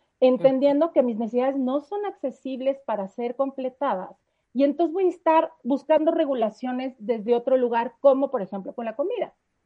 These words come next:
Yo no me siento capaz porque en mi, en mi universo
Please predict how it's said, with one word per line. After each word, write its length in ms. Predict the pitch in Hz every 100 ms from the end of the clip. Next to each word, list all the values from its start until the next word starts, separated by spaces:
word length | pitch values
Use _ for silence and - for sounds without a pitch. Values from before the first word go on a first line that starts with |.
| _ _ _ _ _ _ _
Yo 240 | 190 247
no 80 | 262
me 100 | 269
siento 340 | 254 240 233 247
capaz 420 | 214 220 208 208 _ _ _ _
porque 340 | 262 254 269
en 140 | 254
mi, 220 | 262 262 262 269 254
en 200 | 262 262
mi 240 | 262 254 -
universo 840 | 277 277 277 294 330 - 269 494